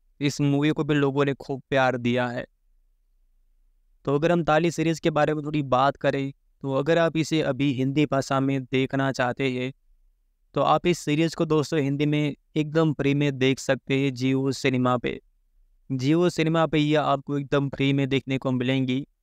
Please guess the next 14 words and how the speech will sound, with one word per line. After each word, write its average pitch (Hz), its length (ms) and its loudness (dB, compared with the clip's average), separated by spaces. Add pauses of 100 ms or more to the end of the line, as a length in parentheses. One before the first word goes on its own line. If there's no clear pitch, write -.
(560)
आपको 151 360 2
कोई 160 160 2
पैसा 143 440 0 (240)
खर्च 143 340 0
करने 135 280 0
की 131 60 -4
ज़रूरत 127 300 -2
नहीं 120 200 -6
पड़ेगी। 127 420 -4 (720)
यहाँ 160 220 2
पर 180 140 2
ड्रामा 151 420 2
भी 147 260 0
है 147 220 -2